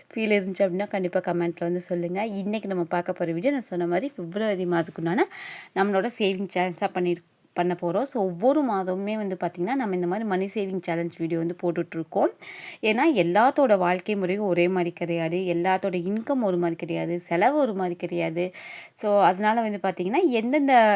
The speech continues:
யார் யாரோட லைஃப் ஸ்டைலுக்கு என்னென்ன மாதிரியான சேவிங் சேலஞ்சோ, இல்ல மணி சேவறது-,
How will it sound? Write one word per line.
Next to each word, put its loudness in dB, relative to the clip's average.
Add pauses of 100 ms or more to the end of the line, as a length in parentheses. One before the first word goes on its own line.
யார் 2
யாரோட 2
லைஃப் 0
ஸ்டைலுக்கு -4
என்னென்ன -2
மாதிரியான -2
சேவிங் 0
சேலஞ்சோ, -2
இல்ல -2 (100)
மணி -2
சேவறது-, -2